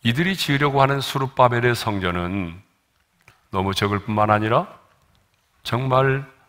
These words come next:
보잘것없고 초라하게 보였습니다. 그래서 학개서 이 장 삼 절에 보게 되면 이런 말씀이 나옵니다. 다 같이 읽겠습니다. "너희 가운데에 남아있는 자 중에서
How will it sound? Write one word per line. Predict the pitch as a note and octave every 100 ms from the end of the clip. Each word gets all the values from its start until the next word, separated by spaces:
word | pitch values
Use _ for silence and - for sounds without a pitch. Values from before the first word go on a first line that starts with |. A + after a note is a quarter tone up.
| -
보잘것없고 | - G#2+ A#2 A2+ - A2+ A2+ A2+ - A#2 A#2+ A#2+ - _
초라하게 | - - A2+ G#2+ G#2+ G#2+ A2 A2 -
보였습니다. | G2+ G2 - E2+ D#2+ _ _ _ _ _ _ _ - _ _ _ _ _
그래서 | - C3+ C#3+
학개서 | C3 C3 C3+ C3
이 | A2
장 | G#2+ G#2+ G#2+ A2
삼 | - B2 A2+
절에 | A2+ A2+
보게 | A2 A2
되면 | A2+ A2+
이런 | A2+ G#2+
말씀이 | G#2+ G#2 A#2
나옵니다. | G2+ F#2 F2 F2+ E3 - - _ _
다 | -
같이 | G2 F#2 F#2
읽겠습니다. | F#2+ - F#2 E2+ C3+ - _ - - -
"너희 | B2 B2+
가운데에 | B2+ A#2 A#2+ A#2 A#2+ A2+ F2
남아있는 | G#2+ G#2 A2 A2 A2+ A2
자 | G#2+
중에서 | A2 A2+ A2 - F#2+